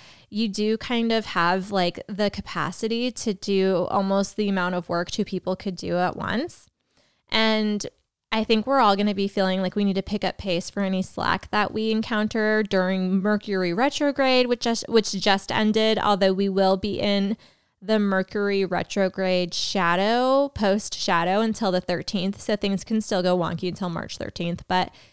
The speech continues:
you know, if you've been feeling low energy lately, once we hit March fourth and we get that shift to our Mars, then it's gonna be like, things pick up, things speed up.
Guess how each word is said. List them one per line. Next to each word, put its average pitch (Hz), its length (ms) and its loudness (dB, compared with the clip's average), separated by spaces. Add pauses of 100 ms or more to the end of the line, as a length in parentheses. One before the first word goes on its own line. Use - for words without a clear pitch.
(160)
you 233 100 -2
know, 233 60 4
if 226 100 2
you've 233 160 0
been 233 140 4
feeling 254 320 2
low 220 160 2
energy 196 440 2
lately, 165 640 0 (440)
once 208 520 4
we 269 160 0
hit 240 180 2
March 208 300 -2
fourth 190 440 2
and 202 240 0
we 190 120 2
get 214 200 -2
that 208 220 2
shift - 480 -2
to 233 160 0
our 196 120 2
Mars, 185 580 -4 (680)
then 220 280 4
it's 226 160 -2
gonna 214 220 2
be 185 140 4
like, 170 320 0
things 196 400 0
pick 208 200 -4
up, 170 240 0
things 196 280 -2
speed 185 280 -2
up. 175 220 0